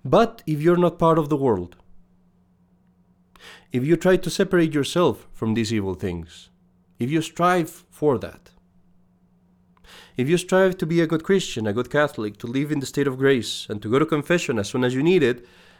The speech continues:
then you have all the right to be happy, and you have all the right to be at peace.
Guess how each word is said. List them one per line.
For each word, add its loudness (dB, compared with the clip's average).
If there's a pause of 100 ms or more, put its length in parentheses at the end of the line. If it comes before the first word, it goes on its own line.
(180)
then 4
you 2
have 2
all 2
the 2
right 0 (200)
to -12
be -2
happy, -2 (320)
and -4
you 0
have -2
all 2
the 0
right 0 (120)
to -12
be 2
at -4
peace. -8